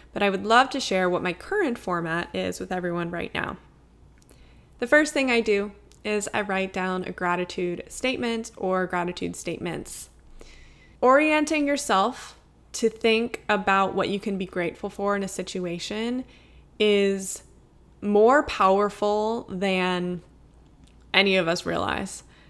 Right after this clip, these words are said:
I've been learning more about this, and you can honestly, you can teach your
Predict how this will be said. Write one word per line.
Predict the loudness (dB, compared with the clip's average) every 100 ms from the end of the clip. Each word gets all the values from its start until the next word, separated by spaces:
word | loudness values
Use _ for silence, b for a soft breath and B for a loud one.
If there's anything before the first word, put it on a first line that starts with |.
| b b b 0
I've | 2 4
been | 4 6
learning | 4 4 4 2
more | 4 4 4
about | 4 0 0 -2
this, | -2 -2 -6 -10 -12 -20 -20 -20 -20 -18 -2
and | 2 4 2 0
you | -4 -2
can | -2 0
honestly, | 2 4 4 0 0 -2 -2
you | -6
can | -2 -2
teach | -4 -8 -4 -4 -4 -4
your | 0 2 0 -4